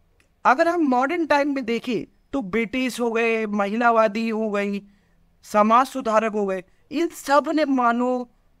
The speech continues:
या फिर मनुस्मृति की आलोचना करी है। ठीक है, उन सब के बावजूद मनुस्मृति महत्वपूर्ण राज्य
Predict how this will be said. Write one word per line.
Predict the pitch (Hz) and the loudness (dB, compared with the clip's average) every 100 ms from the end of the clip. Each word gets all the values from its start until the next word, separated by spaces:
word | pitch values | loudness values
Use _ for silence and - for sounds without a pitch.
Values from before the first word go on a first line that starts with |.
| 190 | -2
या | 190 | 2
फिर | 220 262 | 2 2
मनुस्मृति | 220 202 214 233 - 208 175 208 | 0 0 0 -2 0 -2 0 -2
की | 196 | 0
आलोचना | 240 - 156 151 - 165 143 | 2 2 2 0 -2 -2 -2
करी | 135 120 | -4 -6
है। | 117 127 - _ _ _ _ _ _ _ _ _ _ _ | -8 -12 -20 _ _ _ _ _ _ _ _ _ _ _
ठीक | 175 | -4
है, | 185 - _ _ _ _ | -4 -4 _ _ _ _
उन | 277 370 | 2 2
सब | - 302 247 | 2 2 2
के | - 359 | -2 -2
बावजूद | 202 202 202 247 226 339 - _ _ _ _ _ _ - | 2 2 2 -2 0 -2 -4 _ _ _ _ _ _ -4
मनुस्मृति | 180 190 226 262 190 - _ _ _ _ _ _ _ _ _ _ _ _ 147 - 180 202 208 139 - _ _ _ _ _ _ _ - - _ _ _ _ _ _ _ - _ _ _ _ _ _ _ _ _ _ _ 156 | 2 4 6 4 0 -4 _ _ _ _ _ _ _ _ _ _ _ _ -6 -2 -2 0 0 -2 -8 _ _ _ _ _ _ _ -20 -20 _ _ _ _ _ _ _ -20 _ _ _ _ _ _ _ _ _ _ _ -2
महत्वपूर्ण | 185 208 208 240 277 - 277 285 127 - _ _ _ _ _ _ _ | 2 2 2 -4 -8 -4 0 0 0 -8 _ _ _ _ _ _ _
राज्य | 156 185 208 208 269 277 180 | 2 4 4 2 2 2 0